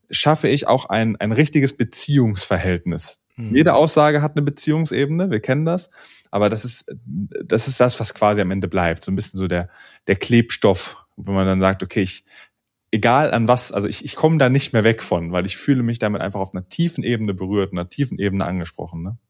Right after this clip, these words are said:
Speaker 2: Mhm. Die, die, diese Verbindung, die macht dann am Ende auch alles einfacher,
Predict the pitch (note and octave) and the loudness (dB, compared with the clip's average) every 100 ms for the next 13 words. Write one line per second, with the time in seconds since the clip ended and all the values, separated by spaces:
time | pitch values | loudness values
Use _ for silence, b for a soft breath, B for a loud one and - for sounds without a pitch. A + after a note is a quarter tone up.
0 | _ B2+ G2+ C#3 _ B B B B - | _ -10 -10 -12 _ B B B B -14
1 | A#2 A#2 C#3 C#3 D3+ E3+ - C#3+ C3+ D3 | -12 -8 -6 -2 0 0 0 2 2 4
2 | D3 D3 - C#3 B2+ A2+ B2 C3+ - C#3 | 4 2 -2 -8 -8 -4 0 0 0 -2
3 | B2+ C3+ B2+ A#2+ - A#2+ B2 - A#2+ A#2 | -2 -2 0 0 -2 -4 -4 -4 -6 -6
4 | - G#2 F#2+ | -8 -10 -10